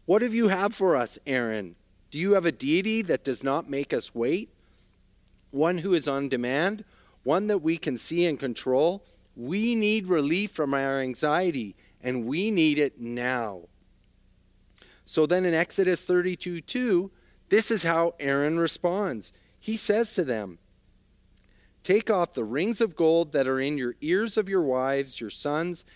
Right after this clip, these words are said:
and your daughters, and bring them to me." So all the people took off the rings of gold that were in their ears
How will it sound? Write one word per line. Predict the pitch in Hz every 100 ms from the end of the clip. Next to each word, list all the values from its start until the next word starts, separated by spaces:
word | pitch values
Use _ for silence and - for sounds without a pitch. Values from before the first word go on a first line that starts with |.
| _ -
and | 139 143
your | 135
daughters, | 131 127 123 104 87 -
and | 131 120
bring | 110 127 202 220
them | 208
to | - 170 160
me." | 131 95 _ _ _ _ _ -
So | - 117
all | 147
the | 240
people | - 208 220 214
took | - 165
off | 208 220 -
the | 214
rings | 185 170 170
of | 165
gold | - 127 139
that | 147
were | 117 113
in | 135
their | 208 208
ears | 139 123 131